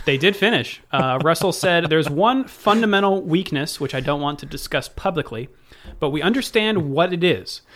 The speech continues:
Speaker 2: It's the
Speaker 1: Uh,
Speaker 2: car.
Speaker 1: but that doesn't mean we can wake up on Monday morning to rectify it. So to change something so fundamental will take months of development, work in the simulator, and designers working on it, and that's what needs to be done at the moment." Um, a-, apparently, they're kind of treating,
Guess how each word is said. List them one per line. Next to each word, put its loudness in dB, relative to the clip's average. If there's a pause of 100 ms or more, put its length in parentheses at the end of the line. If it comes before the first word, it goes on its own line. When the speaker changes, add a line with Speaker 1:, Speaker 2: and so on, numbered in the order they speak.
(340)
Speaker 2:
It's -2
the 0
Speaker 1:
Uh, 0
Speaker 2:
car. 2
Speaker 1:
but -4
that 4
doesn't 2
mean 4
we 2
can -2
wake 0
up -4
on -2
Monday -2
morning -8
to -10
rectify -10
it. -16
So -8
to -8
change 0
something 0
so 0
fundamental 2
will 0
take -8
months -2
of -6
development, 0
work -6
in -6
the -10
simulator, -4
and -8
designers -4
working -4
on -4
it, -8 (480)
and -4
that's -6
what -12
needs -10
to -20
be -10
done -10
at -10
the -10
moment." -12 (100)
Um, -10 (920)
a-, -6
apparently, 2
they're 4
kind 0
of -2
treating, 0